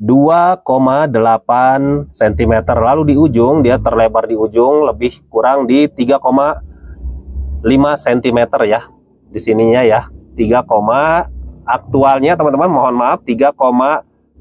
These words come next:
empat sentimeter. Baik, untuk panjang handle-nya di sini pada tiga belas sentimeter. Ini yang pertama nih, teman-teman.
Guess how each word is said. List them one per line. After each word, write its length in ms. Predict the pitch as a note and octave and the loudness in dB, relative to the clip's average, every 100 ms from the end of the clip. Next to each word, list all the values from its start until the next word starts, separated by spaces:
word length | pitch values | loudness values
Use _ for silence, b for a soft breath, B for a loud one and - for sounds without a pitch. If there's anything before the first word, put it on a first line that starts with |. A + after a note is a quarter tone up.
| - _ _ _ _ _ _ _ _ _ _ _ - | -20 _ _ _ _ _ _ _ _ _ _ _ -8
empat 400 | C#3+ C#3+ C#3+ - | -4 -2 -2 -2
sentimeter. 800 | A#2 A2 A2+ A2 - A2 - - | -2 0 0 0 0 -2 -4 -8
Baik, 320 | A2 B2 B2 - | -2 0 -2 -2
untuk 240 | A#2+ A#2 | -4 -4
panjang 320 | - A#2+ A#2+ | -2 -2 -2
handle-nya 480 | A2+ A#2 A#2+ A#2+ A#2 | -2 0 0 0 0
di 80 | A2+ | -2
sini 320 | A#2+ A#2 D#3 F#3+ _ _ _ | 0 0 0 -4 _ _ _
pada 240 | - A2 | -4 -2
tiga 320 | B2 A#2 A2+ A2 | -2 0 -2 2
belas 320 | A2+ A#2 - | 0 0 -4
sentimeter. 720 | A2+ G#2+ A2 G#2+ G#2 G#2 A2+ | -4 -2 -2 0 0 0 -2
Ini 240 | A2 D3+ | 0 0
yang 80 | C3 | 0
pertama 480 | - - A2 A#2 B2 | -2 -2 -2 0 0
nih, 140 | A2 | -2
teman-teman. 420 | A2 A2 A#2 G#2+ | -2 -2 -2 -4